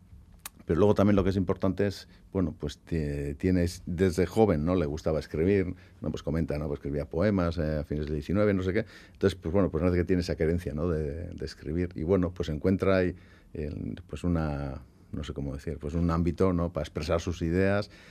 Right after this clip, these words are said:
que son ideas que, bueno, que él las elabora, que no son, en fin, ocurrencias o algunas cosas son más. Además, él los que escribía tenía, no sé, se, a mí, yo le he leído muy a gusto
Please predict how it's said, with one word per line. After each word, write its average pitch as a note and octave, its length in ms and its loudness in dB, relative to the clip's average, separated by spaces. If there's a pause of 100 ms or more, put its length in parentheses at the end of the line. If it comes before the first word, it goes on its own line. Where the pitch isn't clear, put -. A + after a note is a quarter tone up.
(200)
que E2+ 100 -4
son F#2 160 2
ideas G#2 260 6
que, G2+ 120 2
bueno, F2 260 2
que D2+ 80 -2
él F#2 160 4
las E2 160 0
elabora, D2+ 400 0
que C#2 80 -4
no E2+ 100 0
son, D#2 640 -2 (120)
en - 100 -10
fin, D#2+ 200 -6
ocurrencias - 640 -6
o D2+ 60 -6
algunas D#2+ 260 -4
cosas E2 220 -4
son E2+ 100 -2
más. E2 320 -2 (220)
Además, G#2+ 260 2
él B2+ 160 6
los G2 180 2
que - 140 -8
escribía F#2+ 460 2
tenía, E2+ 320 -2
no F#2+ 80 2
sé, E2+ 220 -4 (120)
se, - 220 0 (160)
a F2 100 0
mí, F#2+ 240 2
yo F#2 160 2
le F#2 80 4
he - 40 2
leído E2+ 120 0
muy E2 140 -2
a C#2+ 60 -2
gusto D2+ 340 -4